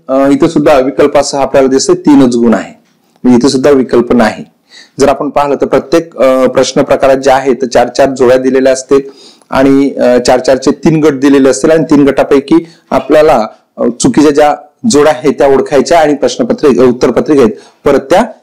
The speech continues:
लिहायच्या आहे. यानंतर विद्यार्थी मित्रांनो, अ, येतो तो म्हणजे प्रश्न क्रमांक दुसरा अ. यात तुम्हाला काय दिसते पहा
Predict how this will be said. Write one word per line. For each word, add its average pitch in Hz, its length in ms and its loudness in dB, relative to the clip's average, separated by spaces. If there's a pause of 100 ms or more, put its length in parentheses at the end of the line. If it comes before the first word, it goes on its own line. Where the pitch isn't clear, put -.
(100)
लिहायच्या 131 520 0
आहे. 87 180 -6 (580)
यानंतर 180 300 0
विद्यार्थी 170 300 -2
मित्रांनो, 165 500 0 (360)
अ, 135 80 -2 (420)
येतो 139 420 2
तो - 140 -4
म्हणजे 139 220 2 (280)
प्रश्न 120 260 -4
क्रमांक 107 360 -4
दुसरा 135 380 0 (760)
अ. 185 40 0 (440)
यात 202 200 2
तुम्हाला 226 300 0
काय 175 140 0
दिसते 139 300 -4
पहा 110 240 -6